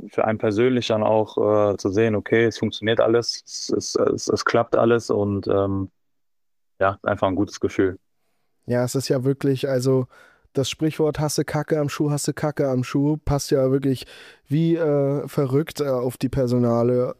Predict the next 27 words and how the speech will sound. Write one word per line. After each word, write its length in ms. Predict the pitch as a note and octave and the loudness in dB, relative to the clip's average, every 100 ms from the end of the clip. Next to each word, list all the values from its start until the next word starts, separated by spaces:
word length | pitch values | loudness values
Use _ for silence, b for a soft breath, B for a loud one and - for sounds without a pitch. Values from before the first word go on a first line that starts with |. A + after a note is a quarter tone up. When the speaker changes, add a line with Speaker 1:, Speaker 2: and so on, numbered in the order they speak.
| - | -2
Speaker 2:
Lanius 640 | D3 A#2 A#2 C3+ C3+ - | 2 4 4 4 2 0
beim 220 | C3 C3 | 0 0
F 180 | C3+ - | -2 0
C 180 | C#3 A#2+ | 0 2
H. 280 | A#2 B2 B B B - | 2 0 B B B -4
Äh, 260 | C3+ C#3 C3+ - _ - | 0 0 -2 -8 _ -2
wir 120 | C3 | 0
haben 180 | D3+ D#3 | 2 2
mal 400 | D3 D3 D3 D3 | 4 4 2 2
wieder 240 | C#3 C#3+ D3 | 0 0 0
ein 100 | C#3+ | 0
bisschen 280 | D3 D#3 C#3 | 0 2 2
rumgedoktert 760 | C#3 F3 C3 B2 - C#3 B2+ | 4 2 2 -2 0 -2 0
bei 120 | B2+ | -2
transfermarkt 760 | A#2 C3 B2+ - B2+ A#2+ G#2+ - | 0 -2 0 0 0 0 0 -2
punkt 160 | A2+ | -2
de. 220 | F#2+ B2+ B B B - | 0 0 B B B -4
Da 340 | B2+ B2 B2 | 0 0 0
uns 400 | - - D3 - | -2 0 -2 -2
tief 260 | - E3 - | -2 -4 0
reingewühlt 640 | C3+ D3 B2+ A2+ A#2+ D3 - | 0 2 2 2 2 0 0
und 360 | B2+ C3 - - | 0 0 -2 -6
alleine, 440 | - B2+ D3 D3+ | -2 0 2 2
wenn 140 | D3 D3+ | 2 2
man 180 | D3 | 2
auf 200 | C#3 C#3 | 0 -2
die 400 | - D3 C#3 D3 | -2 0 0 0